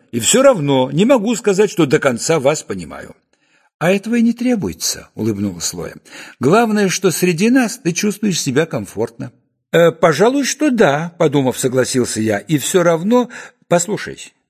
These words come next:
перебила Лоя. Опершись на локти, она сложила ладони вместе перед собой и слегка подалась вперёд.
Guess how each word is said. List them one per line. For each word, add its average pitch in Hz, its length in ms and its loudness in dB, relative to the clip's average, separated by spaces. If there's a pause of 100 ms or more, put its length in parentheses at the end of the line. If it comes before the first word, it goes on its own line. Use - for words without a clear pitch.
(140)
перебила 107 480 -2
Лоя. 90 280 -10 (1000)
Опершись 196 500 0
на 156 120 2
локти, 226 480 0
она 226 200 2
сложила 139 480 2
ладони 117 440 0
вместе 160 480 -2
перед 117 240 -2
собой 226 400 0 (340)
и 160 100 0
слегка 175 440 -2
подалась 127 460 -2
вперёд. 85 440 -12